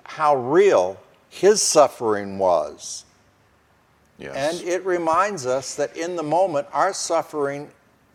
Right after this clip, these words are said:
Speaker 1: though temporary, is also very real. But Christ continued as our great example, as well as our high priest. Nevertheless,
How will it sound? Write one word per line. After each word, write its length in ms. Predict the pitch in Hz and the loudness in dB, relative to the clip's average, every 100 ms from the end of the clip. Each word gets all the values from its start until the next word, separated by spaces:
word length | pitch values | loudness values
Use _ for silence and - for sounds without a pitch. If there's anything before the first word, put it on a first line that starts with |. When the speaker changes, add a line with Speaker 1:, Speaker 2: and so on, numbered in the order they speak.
| - | -4
Speaker 1:
though 220 | 117 160 | 0 0
temporary, 880 | - 180 180 156 127 110 98 113 117 _ _ _ | 0 -6 -4 -2 2 4 2 0 -8 _ _ _
is 240 | 143 131 - | -4 -2 -2
also 440 | 139 160 175 143 | 0 0 0 -4
very 380 | 110 139 131 120 | -2 0 0 0
real. 440 | 113 151 123 76 - _ _ _ _ _ _ _ _ _ _ _ - _ - _ - - _ _ _ _ | -2 -2 -2 -4 -10 _ _ _ _ _ _ _ _ _ _ _ -20 _ -20 _ -20 -20 _ _ _ _
But 160 | 120 - | -4 -4
Christ 480 | - 147 170 160 - | 0 2 2 0 -8
continued 680 | 160 147 - 165 160 123 110 | -10 -10 -6 -4 -2 -2 -2
as 240 | 117 113 | -4 -2
our 320 | 120 107 98 - _ _ _ - _ _ _ | 0 0 -4 -12 _ _ _ -20 _ _ _
great 240 | - 117 110 | -6 -4 -4
example, 680 | 90 82 110 110 - 80 80 _ - | -6 -6 -4 -4 -8 -16 -16 _ -12
as 160 | 92 90 | -12 -6
well 220 | 110 113 | -4 -2
as 160 | 101 107 | -4 -6
our 140 | 92 | -8
high 240 | 98 107 | -4 -4
priest. 640 | 95 - 117 95 98 - - _ _ _ _ _ _ _ _ _ _ _ | -4 -4 -2 -2 -6 -14 -16 _ _ _ _ _ _ _ _ _ _ _
Nevertheless, 1160 | - 135 156 165 151 139 135 95 - - - - | 0 2 2 0 0 2 2 2 -4 -14 -12 -14